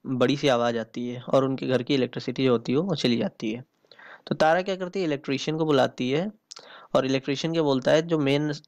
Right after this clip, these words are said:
रीज़न है उनके घर में शटडाउन होने का, वो क्या है, ओवरलोडिंग है। तो दोनों तारा और राहुल क्या करते हैं, उनसे कुछ क्वेश्चंस पूछते हैं इलेक्ट्रीशियन से और वो क्वेश्चन नीचे गिवन है। तो "What happens to the flow of electric cir-, current during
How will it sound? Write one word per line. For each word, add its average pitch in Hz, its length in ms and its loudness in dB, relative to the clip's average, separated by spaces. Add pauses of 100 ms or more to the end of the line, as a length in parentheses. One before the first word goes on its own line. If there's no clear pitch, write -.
रीज़न 127 500 2
है 143 320 2 (500)
उनके 127 220 2
घर 131 160 2
में 131 100 2
शटडाउन 127 420 -2
होने 120 240 -2
का, 175 200 0 (500)
वो 131 100 -2
क्या 131 160 2
है, 165 100 0
ओवरलोडिंग 117 680 -4
है। 120 120 -12 (580)
तो 139 60 0
दोनों 165 240 4
तारा 175 340 2
और 185 120 0
राहुल 165 240 0
क्या 175 160 -6
करते 165 260 -8
हैं, 170 60 -4
उनसे 160 180 -4
कुछ 170 180 -2
क्वेश्चंस 156 460 0
पूछते 131 320 -2
हैं 131 80 2
इलेक्ट्रीशियन 123 540 -2
से 185 280 2 (540)
और 123 260 2
वो 139 120 -2
क्वेश्चन 147 300 -2
नीचे 139 280 -2
गिवन 117 400 -2
है। 202 300 -4 (220)
तो 131 80 4
"What 139 240 4
happens 165 400 -2
to - 120 -10
the 160 120 -4
flow 147 420 -2
of - 100 -10
electric 127 460 -4
cir-, - 400 -6 (300)
current 175 380 2
during 151 440 2